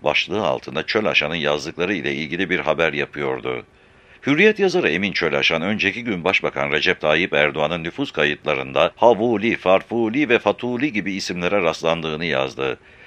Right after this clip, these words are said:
Çöl Aşan'ın verdiği bilgiye göre Ahmet ve Yunus Erdoğan'ın ana adı Havuli, Fatuli Erdoğan'ın ana adı Farfuli,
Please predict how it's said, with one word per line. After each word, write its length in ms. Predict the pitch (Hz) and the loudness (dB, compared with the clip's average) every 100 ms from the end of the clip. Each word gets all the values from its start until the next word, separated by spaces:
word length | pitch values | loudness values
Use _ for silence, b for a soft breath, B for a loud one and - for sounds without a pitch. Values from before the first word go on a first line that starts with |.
| B B | B B
Çöl 200 | - 202 | 2 4
Aşan'ın 420 | 196 170 135 78 | 6 4 2 2
verdiği 420 | 95 92 87 85 | 4 4 4 -2
bilgiye 380 | 80 85 73 107 | -2 -6 0 2
göre 280 | 92 73 80 | 2 2 2
Ahmet 460 | - 107 98 151 - | 4 4 4 -4 -2
ve 60 | 107 | -4
Yunus 340 | 98 135 - | -4 -8 -2
Erdoğan'ın 540 | - 143 87 73 76 95 | 2 2 2 0 0 0
ana 280 | 101 123 107 | 0 2 2
adı 200 | 78 113 | 2 2
Havuli, 640 | 90 78 78 67 64 57 B B B | 2 2 -2 -2 -4 -6 B B B
Fatuli 480 | - 139 156 156 156 | 2 4 4 2 6
Erdoğan'ın 520 | 160 156 147 147 107 | 6 4 4 2 2
ana 260 | - 117 107 | 0 2 2
adı 200 | 73 113 | 0 0
Farfuli, 760 | - 98 82 87 78 65 62 | 4 4 4 -4 -4 -4 -6